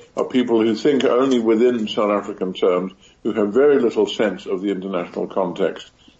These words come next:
and don't seem to realize, uh, that we are a small economy and that we can't really afford to act as if we are a large independent power able to set the agenda, because we're not in that situation.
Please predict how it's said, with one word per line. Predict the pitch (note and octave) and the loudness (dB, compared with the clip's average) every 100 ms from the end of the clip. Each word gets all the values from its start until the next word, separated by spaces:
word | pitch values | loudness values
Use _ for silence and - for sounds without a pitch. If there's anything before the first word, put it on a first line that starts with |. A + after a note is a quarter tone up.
| _ _ | _ _
and | F2+ G2 | -4 0
don't | B2 B2+ A#2+ | 2 2 0
seem | - A#2 G#2 | 0 0 2
to | |
realize, | G#2 A#2+ A2+ F#2+ E2 E2 D#2+ - | 4 4 4 4 2 0 -4 -12
uh, | - F#2 F2 F2 F2 | -4 0 2 2 0
that | G2 F2+ - - - _ _ _ | 2 0 -2 -16 -20 _ _ _
we | - A2+ G#2+ | -2 2 4
are | F#2+ F#2+ | 4 2
a | |
small | - C3+ A2+ | 0 2 2
economy | - G#2+ F#2 E2+ F2 E2+ | 2 0 0 0 0 -2
and | G2 F2 E2+ E2+ | -6 -8 -8 -8
that | C#2 | -6
we | F#2 | -6
can't | G2 B2+ A2+ F2 | -4 0 0 2
really | E2 F2 E2+ | 2 4 2
afford | - A2 F2 D2+ - - | 2 2 4 2 -2 -6
to | F#2 D3+ D#3+ - _ - - | -2 0 -2 -10 _ -14 -6
act | F#2+ - - - | -4 -6 -12 -8
as | F2+ E2+ | -6 -2
if | F#2 - - - - _ _ | -2 -2 -10 -20 -20 _ _
we | F#2 F#2 | 0 2
are | E2 D#2+ E2 | 2 2 0
a | C2+ - F#2+ | 0 0 0
large | F#2+ F#2 E2 F2 | 2 2 2 0
independent | E2 D#2+ G#2 E2 D#2 - | -4 -2 -2 -2 -4 -4
power | A2 F2+ D#2+ D2+ - | -2 0 2 0 0
able | F2 E2 D#2+ | 0 0 -4
to | E2 | -4
set | F2 D#2+ | -2 -2
the | D#2 | 0
agenda, | D2+ D#2 E2 D2 D2 | -2 0 -2 -2 -4
because | E3+ - A2+ | -2 -4 -4
we're | B2+ | -2
not | C#3 - - G#2+ | -2 -2 -4 -6
in | F2+ - | -8 -8
that | - | -10
situation. | - - - - - | -10 -8 -6 -6 -8